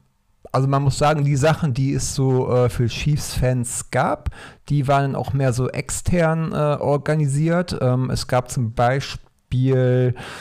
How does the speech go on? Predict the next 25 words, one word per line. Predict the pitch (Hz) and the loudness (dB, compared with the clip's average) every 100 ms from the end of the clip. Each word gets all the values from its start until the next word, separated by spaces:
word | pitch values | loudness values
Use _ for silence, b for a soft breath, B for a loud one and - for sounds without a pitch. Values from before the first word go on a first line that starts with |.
| B B B B - | B B B B -8
Ich | - - | -8 -6
glaub, | - 131 | -2 -2
das | 131 120 120 | -2 -2 0
war | |
am | 113 | 0
Freitag, | - - 117 135 151 135 | -2 -2 0 2 0 0
gab's | 123 127 - - | 0 0 -2 -2
eine | |
Party, | 110 - - 120 135 151 - 170 160 160 - | -4 -2 0 2 2 0 -2 0 2 0 0
ähm, | 120 127 123 123 123 117 | 2 4 4 2 0 -2
von | - - 123 123 | -2 0 2 2
dem | 117 | 0
Podcast, | - 131 - 127 120 113 - - | -2 -4 -2 0 2 0 -4 -2
äh, | 117 | -2
Chiefs | 110 - 135 123 - - | -2 -2 -2 -2 -8 -6
Kingdom. | 147 170 170 175 185 208 196 B B B B B B - | -2 0 0 0 0 -2 -6 B B B B B B -2
Äh, | 120 120 | 2 2
die | 113 120 | 2 2
hatten | 156 165 | 2 2
was | 156 - | 0 0
gemacht, | 170 156 160 170 - - - - | -2 2 0 0 -4 -6 -6 0
äh, | |
aber | 127 127 123 131 131 131 - - - | 2 2 2 4 2 0 -10 -14 -2
halt, | 123 127 120 - | 2 2 2 -2
äh, | 127 123 120 | 0 2 2